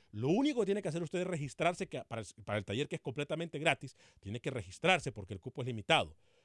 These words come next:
Dos ocho uno, siete seis tres, setenta setenta. Repito, mañana es el primer taller y el sábado hay otro para cualquier día que usted pueda ir. Dos ocho uno, siete seis tres, setenta setenta. El equipo de Berkshire Hathaway con mi amiga Mónica Vaca, que lo va a atender cien por ciento en español,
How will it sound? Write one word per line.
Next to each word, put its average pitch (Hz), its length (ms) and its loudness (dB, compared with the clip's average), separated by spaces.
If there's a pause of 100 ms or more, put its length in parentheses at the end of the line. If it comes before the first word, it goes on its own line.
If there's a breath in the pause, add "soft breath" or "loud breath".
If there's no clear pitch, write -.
(200)
Dos 214 240 6
ocho 208 220 2
uno, 214 240 2
siete 190 320 -2
seis - 260 -6
tres, 185 220 -4
setenta 147 360 -6
setenta. 170 360 -4
Repito, 139 340 -4
mañana 127 380 2
es 170 80 0
el 160 80 -6
primer 143 260 -4
taller 143 320 0 (180 loud breath)
y 117 140 -4
el 101 120 0
sábado 156 360 4
hay 147 120 0
otro 165 180 -2
para 113 180 2
cualquier 131 340 -2
día 147 160 -2
que 120 100 -8
usted 117 180 -6
pueda 117 240 -6
ir. 73 120 -12 (1500)
Dos 175 320 4
ocho 160 200 0
uno, 226 260 0
siete 196 460 -2
seis 170 260 -4
tres, 190 280 -4
setenta 143 460 -4
setenta. 156 360 -4
El 143 40 -2
equipo 147 300 -4
de 123 80 0
Berkshire 131 400 -2
Hathaway 139 340 0
con 120 120 -6
mi 107 60 -2
amiga 131 180 0
Mónica 127 260 -2
Vaca, 123 220 -2
que - 80 -8
lo 98 80 -4
va 113 80 -2
a - 20 -4
atender 117 240 -4
cien 247 240 6
por 113 180 -6
ciento 131 220 -8
en 135 80 -6
español, 156 420 2